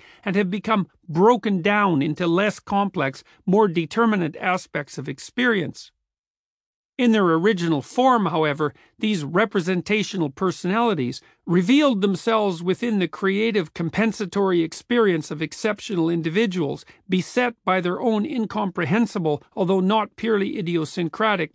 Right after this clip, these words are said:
personal tragedy. Concrete realization of such manifestation, transformation into an artistic production or potent story, for example, involuntarily seized the attention of peers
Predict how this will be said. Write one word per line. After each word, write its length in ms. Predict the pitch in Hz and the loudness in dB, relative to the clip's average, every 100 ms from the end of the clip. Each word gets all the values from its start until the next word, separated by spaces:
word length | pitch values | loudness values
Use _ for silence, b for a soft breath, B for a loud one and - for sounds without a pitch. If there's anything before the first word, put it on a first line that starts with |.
| - | -6
personal 500 | 202 196 - 156 131 | -4 -4 -4 -6 -6
tragedy. 720 | - 202 196 165 143 135 - _ _ _ _ _ _ _ _ _ _ | -2 0 0 -2 -6 -10 -14 _ _ _ _ _ _ _ _ _ _
Concrete 560 | - 294 269 - 240 214 | 2 4 4 2 -2 0
realization 800 | 220 208 190 170 254 262 220 175 | 0 2 2 2 2 2 0 -2
of 100 | 143 | -2
such 320 | - 170 - | -4 -4 -2
manifestation, 1040 | 170 165 143 160 147 151 131 131 185 220 - _ _ - | -2 -2 -2 -4 -4 -6 -6 -6 -10 -12 -16 _ _ -10
transformation 1040 | - 226 233 - - 190 202 214 - 180 | 0 2 2 -2 -2 0 0 0 -2 -4
into 340 | 175 185 180 170 | -2 -2 0 0
an 100 | 151 | -2
artistic 720 | 175 165 - 220 - 156 - | -2 -4 -2 -4 -4 -8 -8
production 600 | - 160 214 214 170 151 | -6 0 0 -2 -6 -6
or 160 | - 139 | -8 -10
potent 560 | - 208 202 - 143 | -2 0 0 -2 -8
story, 480 | - - 277 262 196 | -8 2 4 6 2
for 260 | - 156 147 | 0 -4 -6
example, 640 | 143 165 143 135 156 190 - _ _ _ - | -4 -2 -4 -4 -8 -8 -14 _ _ _ 0
involuntarily 1080 | 247 247 220 233 233 208 190 220 202 156 143 | 4 6 6 4 2 0 -2 -2 0 -2 -6
seized 720 | - - 240 208 180 151 - | -10 -4 -2 0 -2 -4 -4
the 140 | 165 | -2
attention 520 | 156 170 202 - 175 | -2 -2 -4 -4 -6
of 200 | 135 135 - | -8 -10 -6
peers 640 | 247 240 156 - - - | 0 2 2 -2 -12 -20